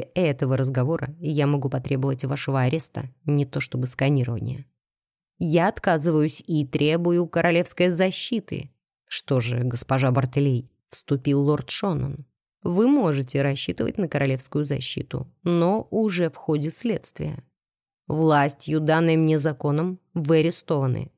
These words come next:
а также арестованы ваш муж, сын и брат вашего мужа.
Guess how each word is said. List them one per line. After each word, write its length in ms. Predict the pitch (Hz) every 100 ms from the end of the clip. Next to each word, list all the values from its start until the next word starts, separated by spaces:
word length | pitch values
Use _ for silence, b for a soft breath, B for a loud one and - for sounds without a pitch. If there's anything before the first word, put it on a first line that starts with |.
| _
а 140 | 139 131
также 500 | - 127 156 165 196
арестованы 720 | - 147 147 - 139 143 135
ваш 280 | 131 -
муж, 460 | 131 135 151 - - -
сын 560 | - 156 139 147 175 _
и 200 | 147 143
брат 440 | 143 135 139 143
вашего 420 | 139 135 - 131 135
мужа. 400 | 139 123 113